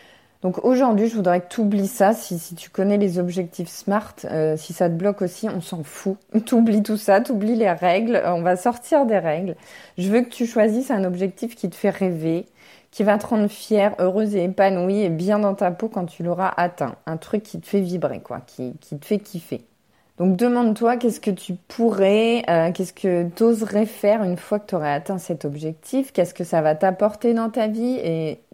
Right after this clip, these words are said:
tu dois avoir le sourire quand t'y penses, quoi. Ça, ça doit te donner vraiment le, le smile, la motivation, l'énergie, euh, voilà, tu dois ressentir ça.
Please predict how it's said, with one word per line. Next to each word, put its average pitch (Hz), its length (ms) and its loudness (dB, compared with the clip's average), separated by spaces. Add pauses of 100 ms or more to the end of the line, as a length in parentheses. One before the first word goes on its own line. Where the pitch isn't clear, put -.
(200)
tu - 140 -20
dois 208 140 4
avoir 196 200 4
le 180 100 2
sourire 220 480 -4
quand 180 140 -2
t'y 170 180 -4
penses, 131 280 -6
quoi. - 160 -12
Ça, - 240 -10
ça 139 160 -8
doit 147 180 -2
te 165 60 -2
donner 170 340 -2
vraiment 180 460 -4
le, 165 200 0
le 147 200 -6
smile, 190 480 -4
la 156 100 -2
motivation, 165 880 -4
l'énergie, 175 840 -2
euh, 151 120 -4
voilà, 139 180 -6
tu - 200 -14
dois 175 100 0
ressentir 208 520 -6
ça. - 240 -10